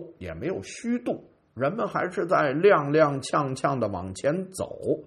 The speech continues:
还在这个大路子上。嗯，我认为呢，还是在往前走了。所以说下边呢，我们再看看会发生些什么。川普已经做出威胁了，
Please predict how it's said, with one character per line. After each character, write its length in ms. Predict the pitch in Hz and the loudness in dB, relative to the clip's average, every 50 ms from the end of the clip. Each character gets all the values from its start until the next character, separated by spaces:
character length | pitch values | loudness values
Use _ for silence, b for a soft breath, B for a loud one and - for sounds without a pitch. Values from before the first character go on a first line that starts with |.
| B B B B B | B B B B B
还 180 | - - 139 | 4 4 4
在 160 | 143 143 254 220 | 8 6 6 6
这 140 | - 196 | 6 2
个 100 | 190 202 | 0 0
大 300 | 196 - - - 185 131 | 2 2 2 2 4 0
路 340 | 131 196 302 392 392 320 - | 6 12 12 12 12 12 6
子 160 | - - - | 2 -4 -8
上。 180 | - - - - - _ - b b b b b b b b b b b b b b b b b b b _ _ 113 | -10 -12 -14 -16 -18 _ -20 b b b b b b b b b b b b b b b b b b b _ _ -10
嗯， 400 | 104 92 90 90 90 90 92 90 104 | -10 -8 -8 -8 -10 -10 -8 -4 2
我 120 | 120 117 | 2 2
认 140 | 120 139 139 | 2 2 0
为 180 | 127 117 110 | 0 0 0
呢， 400 | 117 127 120 117 104 95 90 80 | 0 0 0 0 0 0 -2 -4
还 220 | 85 - - - 185 | -6 0 6 6 6
是 100 | - - | 6 6
在 140 | 320 320 285 | 0 0 -2
往 180 | - - - - | -4 -6 -10 -12
前 200 | - - - 147 151 | -8 -6 -6 -6 -4
走 220 | - - - - - - | -6 -8 -10 -12 -14 -14
了。 160 | - - - - - _ _ _ _ _ _ _ | -14 -14 -14 -14 -18 _ _ _ _ _ _ _
所 160 | - - 160 | 0 2 2
以 60 | 147 | 2
说 160 | 131 147 165 | 6 6 6
下 260 | 165 160 185 165 147 135 | 6 6 6 6 6 6
边 100 | 139 131 | 4 2
呢， 80 | 127 | 2
我 160 | 120 110 107 | 2 2 0
们 80 | 101 113 | 0 4
再 140 | 127 143 139 | 4 4 4
看 240 | 123 - 160 135 117 | 4 2 2 2 2
看 140 | 117 - 113 | 2 0 0
会 340 | - - 127 120 110 101 101 | 2 2 2 4 4 2 0
发 280 | - - 151 151 147 139 | 2 4 6 6 6 6
生 260 | 143 - 170 170 165 - | 4 2 0 2 0 0
些 280 | - 107 98 95 92 90 | 0 -2 -2 0 -2 -4
什 140 | - - - | -6 -8 -10
么。 120 | 69 67 - b b b b b b b | -12 -14 -16 b b b b b b b
川 160 | - 180 156 | 4 4 6
普 80 | 143 151 | 6 6
已 100 | 139 123 | 4 4
经 140 | 110 123 143 | 2 -2 0
做 160 | 143 147 123 | 2 2 0
出 140 | 123 - 143 | 2 0 2
威 180 | 139 151 147 | 4 4 4
胁 180 | 131 - 104 - | 4 2 -4 -8
了， 300 | 67 73 67 62 - - | -8 -8 -10 -12 -12 -16